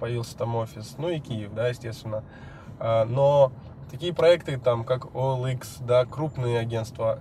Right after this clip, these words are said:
как ты их находил? Вот, э, я думаю, для многих, э, те, кто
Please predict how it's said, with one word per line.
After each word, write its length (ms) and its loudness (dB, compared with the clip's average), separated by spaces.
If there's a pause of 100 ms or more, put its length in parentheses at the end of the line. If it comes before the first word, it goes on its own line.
как 320 2 (320)
ты 140 -6
их 160 -10
находил? 640 -4
Вот, 180 -4 (100)
э, 240 -2
я 100 -2
думаю, 240 -2
для 120 -4
многих, 480 0
э, 300 -4 (340)
те, 120 -6
кто 580 -6